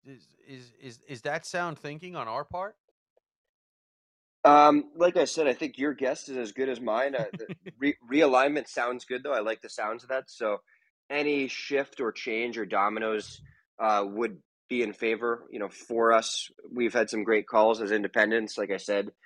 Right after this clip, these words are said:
Speaker 2: on how we can help each other and, and, you know, play each other, and especially February and March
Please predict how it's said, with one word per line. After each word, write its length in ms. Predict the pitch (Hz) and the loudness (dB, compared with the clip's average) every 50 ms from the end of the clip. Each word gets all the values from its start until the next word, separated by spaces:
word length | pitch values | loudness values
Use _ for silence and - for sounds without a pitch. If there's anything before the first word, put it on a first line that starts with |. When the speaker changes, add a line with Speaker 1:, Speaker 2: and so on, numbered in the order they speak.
| _ _ _ _ - | _ _ _ _ -4
Speaker 2:
on 140 | 117 113 104 | -4 -2 0
how 220 | - 117 117 113 | 4 6 6 6
we 140 | 107 110 107 | 6 4 0
can 140 | - 110 98 | -2 -4 -4
help 260 | - 110 107 107 - | 0 2 2 2 0
each 180 | 113 98 - - | -2 -6 -2 -2
other 300 | 104 107 110 117 113 110 | 0 2 2 4 4 2
and, 220 | 98 95 95 - | 2 0 -4 -10
and, 320 | - 92 101 95 92 87 - _ _ | -10 -10 -10 -10 -10 -12 -16 _ _
you 120 | - 85 | -12 -8
know, 180 | 98 98 95 82 - _ _ _ _ _ _ - | -6 -6 -8 -8 -12 _ _ _ _ _ _ -6
play 200 | - - 120 117 123 | 0 4 6 6 8
each 220 | 123 117 - - | 6 4 4 4
other, 340 | 127 117 110 120 120 113 110 | 4 4 6 4 4 4 4
and 400 | 107 90 101 101 95 92 95 92 - | 2 0 -2 -2 -4 -6 -10 -10 -14
especially 460 | 98 - - 120 110 - - 113 101 90 | -16 -8 -2 -2 -2 -2 -2 -6 -6 -6
February 500 | - - 113 104 107 107 107 104 101 95 | -4 -2 -2 -2 0 2 2 2 2 0
and 100 | 92 92 | 0 0
March 400 | 98 101 107 110 - - - | 2 2 2 0 -2 -8 -16